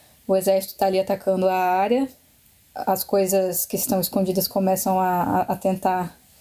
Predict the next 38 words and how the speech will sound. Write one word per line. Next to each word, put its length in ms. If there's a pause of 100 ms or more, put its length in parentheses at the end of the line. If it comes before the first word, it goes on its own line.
(280)
fugir 540
e 100
acabam 560
que 720 (180)
dão 220
de 100
cara 240
com 180
um 100
outro 160
predador, 400
que 160
é 120
a, 240 (200)
o 160
passarinho, 560
né? 260
O 180 (100)
seguidor 440
de 100
formiga 360
de 100
correição. 560 (840)
Agora, 340
sobre 460
registros 640
que 80
eu 60
já 120
fiz 280 (200)
da 240
mãe 220
de 80
taoca 300
avermelhada, 680 (1040)
foi 140
só 180
um 160